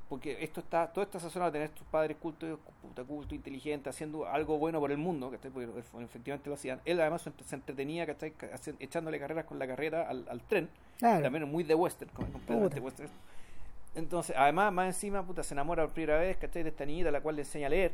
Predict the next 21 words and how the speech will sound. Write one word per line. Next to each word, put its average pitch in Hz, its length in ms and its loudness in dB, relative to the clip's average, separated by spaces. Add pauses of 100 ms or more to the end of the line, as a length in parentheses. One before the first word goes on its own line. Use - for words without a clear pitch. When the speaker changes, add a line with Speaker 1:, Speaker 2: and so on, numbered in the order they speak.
(120)
Speaker 1:
¿cachai? - 300 -2 (180)
Entonces, - 400 -6
puta, 165 220 -6
es 143 60 -4
como 151 120 -2
una 151 140 0
vida 165 160 2
muy 180 180 0 (220)
pl-, 180 160 -8
el, 156 180 -4
el, 151 200 -4 (680)
es 147 80 2
una 214 160 6
vida 233 160 8
muy 220 140 4
plena 233 360 4
para 185 140 4
un 170 80 2
niño 196 160 0
tan 185 140 0
pequeño, 185 420 0